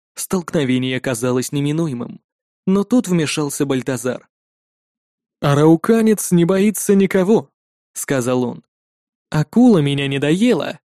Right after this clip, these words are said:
подавится и дьявол старыми костями". И, сложив руки над головой, он бросился с борта в воду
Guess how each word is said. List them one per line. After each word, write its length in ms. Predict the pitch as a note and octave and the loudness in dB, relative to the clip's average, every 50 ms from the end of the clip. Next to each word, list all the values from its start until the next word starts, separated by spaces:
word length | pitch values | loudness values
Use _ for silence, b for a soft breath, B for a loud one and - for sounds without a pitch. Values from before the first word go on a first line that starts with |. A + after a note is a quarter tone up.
| _ _ _ _ | _ _ _ _
подавится 640 | - C4+ C4 A3 A3+ G#3+ G3+ F3 D#3 - - - | 0 2 2 4 4 4 4 4 2 2 2 2
и 100 | D3+ C#3+ | 2 2
дьявол 520 | C#3 C3 C#3 C#3 D#3 G3 F#3 D3+ C#3 C3+ C3 | 2 0 -2 0 0 2 2 2 0 0 -2
старыми 460 | - - - D3 C#3 C3+ C3+ C3+ C3+ | -4 -4 -4 -4 -2 -2 -2 -4 -6
костями". 680 | B2+ C#3 B2+ - - - C#3 C3 B2+ - - - - _ _ _ _ _ _ _ _ _ _ _ _ _ _ _ _ - | -6 -6 -6 -6 -6 -4 -4 -4 -4 -6 -10 -12 -16 _ _ _ _ _ _ _ _ _ _ _ _ _ _ _ _ -2
И, 120 | D#3+ D#3+ | 0 0
сложив 420 | - - D3+ C#3+ C3 D3 D3 C3 | 2 0 0 0 2 0 0 2
руки 240 | - D3+ C#3+ C3+ D3 | 2 0 0 0 0
над 140 | C#3+ C#3 C#3 | -2 -2 -2
головой, 520 | C3+ C#3 C#3 C#3 C3+ D3 E3+ D#3+ B2 - _ _ _ _ _ _ _ _ | -2 -2 -2 -2 0 -2 -2 -2 -4 -8 _ _ _ _ _ _ _ _
он 240 | D#3+ D#3+ D#3 D#3+ | -2 0 0 0
бросился 480 | D#3+ E3 E3+ E3 - E3+ D3 - - D#3 | 0 0 0 0 0 -2 -2 -2 -4 -4
с 80 | C#3 D3 | -4 -2
борта 300 | D3 E3 D#3+ D3+ - C#3 | -4 -4 -4 -2 -4 -6
в 100 | B2+ B2+ | -6 -6
воду 500 | C3 D3+ E3+ F3+ E3+ D3+ - F#2 - | -8 -6 -6 -6 -6 -6 -8 -10 -12